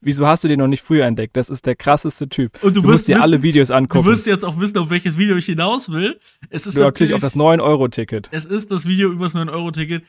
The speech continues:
Speaker 2: Das ist erstmal absolute Empfehlung. Das ist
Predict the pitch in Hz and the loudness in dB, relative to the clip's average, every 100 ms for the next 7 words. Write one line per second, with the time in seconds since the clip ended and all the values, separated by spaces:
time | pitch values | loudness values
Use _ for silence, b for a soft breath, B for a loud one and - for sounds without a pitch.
0 | _ _ 156 151 - 170 - - - _ | _ _ -6 -6 -6 -8 -10 -16 -20 _
1 | _ 156 175 147 120 120 _ _ _ _ | _ -4 0 0 -2 -6 _ _ _ _
2 | _ 185 190 - 196 175 170 202 196 160 | _ -2 -2 0 2 4 4 2 2 -4
3 | 135 - 151 139 156 143 127 127 - 156 | -4 -6 -8 -6 -6 -4 -6 -8 -10 -14
4 | - | -14